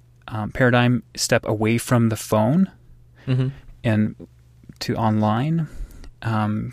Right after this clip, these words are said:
Speaker 1: because then your device is just a screen. It's ubiquitous, and you just, you don't have to necessarily take it with you, or if you lose it, you can replace it,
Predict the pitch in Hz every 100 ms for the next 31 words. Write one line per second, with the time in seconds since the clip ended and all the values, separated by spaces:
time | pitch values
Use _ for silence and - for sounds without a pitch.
0 | - 120 117 123 156 135 113 113 - -
1 | - - - 120 113 107 104 113 127 107
2 | 107 - - - 113 - 110 - - -
3 | 160 113 104 104 - 110 120 107 101 113
4 | - 117 127 113 - - - - - -
5 | 120 123 120 113 117 107 98 - 131 -
6 | 113 110 107 107 101 117 127 131 110 101
7 | 113 113 113 160 123 101 117 107 110 117
8 | - 107 107